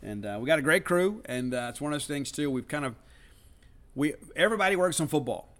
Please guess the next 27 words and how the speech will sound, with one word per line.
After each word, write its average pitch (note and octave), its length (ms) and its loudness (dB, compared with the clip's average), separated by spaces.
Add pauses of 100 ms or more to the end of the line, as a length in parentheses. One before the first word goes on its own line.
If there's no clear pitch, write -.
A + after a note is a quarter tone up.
(160)
right? C#3+ 300 -2 (280)
And, B2+ 260 -4
uh, A2+ 380 -4 (320)
you D#3+ 80 -10
know, D#3+ 40 -4
we D3 80 -4
kind E3 200 -4
of C#3 300 -8
defined E3+ 440 -2
some C#3 220 0
roles D3 380 0
in B2 100 -4
many C3+ 220 -2
respects. A#2 640 -2 (1040)
You A#2 80 -10
know, A#2 60 -8
Dave's C3 260 -2
kind C#3 160 -2
of A#2+ 60 -4
a A2 80 -10
feature C3+ 280 -2
writer A#2 320 -2
and A#2 220 -6
kind A#2 120 -8
of A2 60 -10
helps A#2+ 240 -6
out B2 280 -4